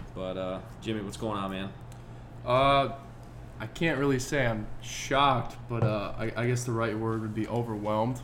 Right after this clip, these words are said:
Speaker 2: with all that's happened the past couple of days, past forty-eight hours. Uh, whether it's LeBron with the Warriors, uh, Paul <coughs> George, that's another
Speaker 1: Yeah, that's
Speaker 2: hot
Speaker 1: another one.
Speaker 2: topic.
Speaker 1: Yeah.
Speaker 2: But, um, definitely a very interesting free agency so far.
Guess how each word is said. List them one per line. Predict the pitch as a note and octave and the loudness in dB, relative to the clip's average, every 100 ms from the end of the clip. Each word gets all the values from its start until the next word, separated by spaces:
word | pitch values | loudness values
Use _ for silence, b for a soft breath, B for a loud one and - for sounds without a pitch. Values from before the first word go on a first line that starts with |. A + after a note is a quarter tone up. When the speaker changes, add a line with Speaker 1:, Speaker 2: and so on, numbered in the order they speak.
| - | -4
Speaker 2:
with | A#2+ | -2
all | A#2+ A2 | 0 0
that's | A2 - | 0 -2
happened | A2+ A2+ A2 | -2 0 -2
the | G#2+ | -2
past | A#2+ A2 A2 | -2 -2 -2
couple | B2 A2+ A2 | -6 -4 -4
of | |
days, | A2 G#2+ A2 - | -2 0 -2 -2
past | A#2+ A2+ A#2 | -2 -2 -2
forty-eight | B2+ A2+ A2+ A2 | -2 0 2 2
hours. | G#2+ G#2+ A2 - - - - - - - | 2 2 0 -4 -12 -14 -14 -14 -14 -12
Uh, | G#2+ F#2 D#2+ C#2+ - - A2 | -10 -10 -8 -10 -10 -10 -6
whether | G#2 G2 | -4 -4
it's | F#2+ - | -6 -8
LeBron | G#2+ G2 A#2 A#2+ B2 A#2+ A#2+ A#2 - | -8 -2 2 6 8 8 6 4 0
with | - | -8
the | G2+ | -4
Warriors, | G#2+ A#2+ A#2+ A#2+ A#2+ A#2+ A#2 - - G#2+ | 2 6 8 8 8 6 2 -2 -10 -8
uh, | G2+ F#2 F#2 | -6 -2 0
Paul | - A#2 B2+ | 6 8 8
<coughs> | A#2+ A#2 | 6 6
George, | A#2+ B2 B2 A#2+ - | 6 6 4 0 -4
that's | A2+ | -6
another | A#2 G#2+ G#2+ G#2+ - | -2 0 0 -2 -4
Speaker 1:
Yeah, | A#2+ G#2+ | -2 -2
that's | A#2 | 4
Speaker 2:
hot | A#2+ A#2+ | 8 8
Speaker 1:
another | A2+ | 6
one. | A#2+ A#2 | 2 2
Speaker 2:
topic. | A#2 A2 - | 0 -4 -6
Speaker 1:
Yeah. | G#2+ G2 - | -6 -6 -4
Speaker 2:
But, | G#2 | -4
um, | G#2 G2+ G#2+ - B B B - | -4 -4 -6 -8 B B B 0
definitely | C3 C3+ D3+ | 4 4 4
a | C3 | 4
very | B2+ B2+ A#2+ | 6 6 6
interesting | B2 B2 B2+ A#2+ | 4 2 0 0
free | B2+ B2 | 4 6
agency | A#2+ A#2 A#2 B2 | 6 4 2 -2
so | A#2 B2 A#2 | 0 2 2
far. | - A#2 A2+ A2+ | 2 2 2 0